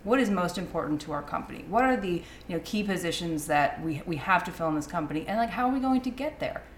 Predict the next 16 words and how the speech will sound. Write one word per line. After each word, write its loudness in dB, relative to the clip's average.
And 2
that 8
is 4
your 0
roadmap 2
to -12
be 0
able -2
to -6
fill -2
those 0
positions -4
in -4
the 0
right 6
way 0